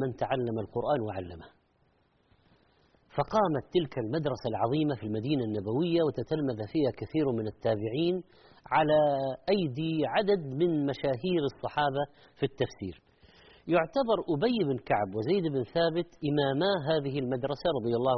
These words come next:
عنهما. أما أبي بن كعب فهو من كتاب الوحي، وقد قال فيه النبي صلى الله عليه وسلم:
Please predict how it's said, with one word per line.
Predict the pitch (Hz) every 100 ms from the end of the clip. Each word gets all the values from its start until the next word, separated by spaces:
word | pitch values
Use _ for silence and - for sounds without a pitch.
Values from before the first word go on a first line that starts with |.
| 104
عنهما. | 90 82 87 _ _ _ _ - _ 220
أما | 254 175 143
أبي | 160
بن | 127
كعب | 101 131 143 196 -
فهو | 131 110
من | 98
كتاب | 113 - 127 101
الوحي، | 104 127 175 247 - _ _ _ _ _ -
وقد | 143 156 -
قال | 190 156 170
فيه | 151
النبي | 131 131 147 -
صلى | 113
الله | 117 135 120
عليه | 113 107
وسلم: | - 156